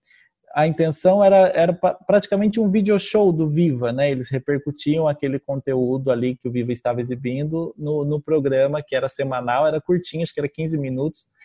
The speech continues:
mas eles repercutiam sempre ali. Então eu lembro que teve o Reviva reencontrando os filhos do Gaspar de Top Model, teve um Reviva com a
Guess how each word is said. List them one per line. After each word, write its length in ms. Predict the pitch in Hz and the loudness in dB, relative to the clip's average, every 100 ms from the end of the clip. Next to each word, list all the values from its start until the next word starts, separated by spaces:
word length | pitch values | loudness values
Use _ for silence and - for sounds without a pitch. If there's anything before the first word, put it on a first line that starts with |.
| - _ _ - | -20 _ _ -4
mas 140 | 139 | 0
eles 160 | 147 - | 0 -2
repercutiam 680 | 147 156 151 156 - 175 | -2 -2 -2 -4 -4 -4
sempre 400 | 180 170 165 175 | -4 -4 -4 -2
ali. 220 | 180 143 | 0 0
Então 180 | 127 151 | -2 -2
eu 80 | 165 | 0
lembro 220 | 170 156 | 0 0
que 80 | - | -2
teve 240 | 156 147 | 0 2
o 40 | 147 | 2
Reviva 760 | 143 131 127 151 151 135 127 - _ _ | 2 0 2 2 2 2 2 0 _ _
reencontrando 800 | - 160 156 156 143 143 156 151 | 0 0 2 2 2 0 0 0
os 140 | 143 | -2
filhos 340 | - 147 147 135 | 0 0 2 0
do 100 | 139 | 0
Gaspar 540 | 127 127 - 131 135 | 0 -2 -2 0 0
de 120 | 127 - | -2 -4
Top 200 | 123 120 | -6 -4
Model, 920 | 117 123 151 151 139 127 123 117 117 _ _ _ - | -2 2 2 4 2 0 -2 -2 -6 _ _ _ 2
teve 200 | 147 135 | 2 2
um 80 | 147 | 0
Reviva 540 | 147 135 139 139 139 | 2 2 2 0 -2
com 400 | - 135 139 139 - | -4 -2 -2 -2 -2
a 360 | 127 127 123 | -2 -2 -2